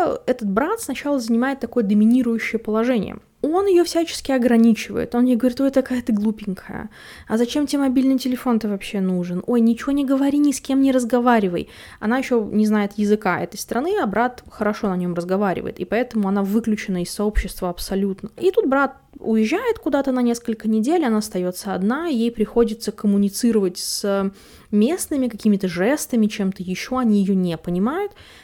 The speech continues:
И тут ещё начинают происходить разные странные вещи. То она находит запутавшуюся овцу в изгороди, в которой умер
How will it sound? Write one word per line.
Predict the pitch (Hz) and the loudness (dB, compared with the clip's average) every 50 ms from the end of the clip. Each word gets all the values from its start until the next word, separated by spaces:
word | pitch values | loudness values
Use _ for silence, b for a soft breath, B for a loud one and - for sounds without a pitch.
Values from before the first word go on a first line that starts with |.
| B B | B B
И | B | B
тут | - 381 381 | 0 0 0
ещё | 392 - 302 | 0 -2 -2
начинают | 269 240 - - 226 240 269 302 302 285 - - | -2 -2 -2 -2 -2 -2 0 0 -2 -4 -4 -8
происходить | - - - 214 - - 202 269 262 - | -8 -6 -4 -4 -2 -2 -2 -2 -2 0
разные | 208 208 220 208 208 | 0 0 0 0 -2
странные | 196 - - 196 185 175 180 175 | -2 -2 -4 -2 -2 -2 -2 -2
вещи. | 170 175 165 156 156 - - - - - - b b b b b b b b b b | 0 0 -2 -2 -4 -8 -12 -14 -14 -16 -16 b b b b b b b b b b
То | - 254 269 302 | -2 0 2 2
она | 320 311 285 | 2 2 2
находит | 277 254 254 - 247 254 254 240 | 0 0 0 0 0 2 2 0
запутавшуюся | 220 226 220 - - 226 - 226 214 - - - 214 202 208 - 202 185 | 0 0 -2 -2 -4 -4 -4 -4 -4 -4 -2 -2 -2 -2 -2 -2 -4 -4
овцу | 190 - - - - 220 | -6 -8 -10 -6 -2 -2
в | 196 180 196 | 0 2 0
изгороди, | 196 180 175 202 185 180 175 175 | 0 0 -2 -2 -2 -2 -4 -6
в | - - | -6 -8
которой | - 170 - 208 202 190 180 175 - - - | -10 -6 -2 -2 0 0 0 -2 -2 -2 2
умер | 233 220 208 208 196 196 - | 4 4 6 4 4 0 -4